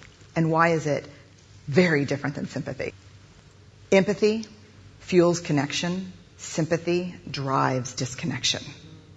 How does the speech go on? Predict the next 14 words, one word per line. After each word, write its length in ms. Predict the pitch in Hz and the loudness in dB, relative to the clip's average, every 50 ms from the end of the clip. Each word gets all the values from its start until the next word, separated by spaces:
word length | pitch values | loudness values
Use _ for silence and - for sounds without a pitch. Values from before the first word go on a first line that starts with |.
| - - - - - - | -20 -20 -20 -20 -2 4
Empathy, 500 | - 247 247 285 247 - 175 160 151 143 | 4 4 6 4 2 2 2 4 4 2
it's 140 | 170 - - | 2 0 0
a, 200 | 233 247 240 - | 0 2 2 2
it, 180 | 240 - 247 208 | 0 0 2 4
very 180 | 240 254 262 | 4 4 4
interesting. 440 | - 233 220 226 208 - - 147 139 | 2 0 -2 -4 -4 -2 0 0 0
Teresa 400 | - - 180 190 220 208 - 226 | 0 0 2 2 2 2 0 0
Wiseman 540 | 175 147 147 156 160 156 156 147 127 127 127 | 0 2 2 2 2 0 0 0 0 0 0
is 140 | 143 143 - | 0 0 0
a 80 | 151 | 0
nursing 340 | 143 143 147 135 - 143 143 | 2 2 0 0 0 0 0
scholar 500 | 135 - 139 127 117 123 - - 156 156 160 - - - - - - _ _ _ _ _ _ _ _ - - | 0 -2 -2 -2 -2 -2 -2 -2 -4 -4 -8 -12 -20 -20 -20 -20 -20 _ _ _ _ _ _ _ _ -10 -2
who 120 | - 196 185 | 0 0 2
studied 680 | - - - - 226 233 208 180 156 147 147 147 156 | 0 -2 -2 0 2 4 4 4 4 4 2 0 -2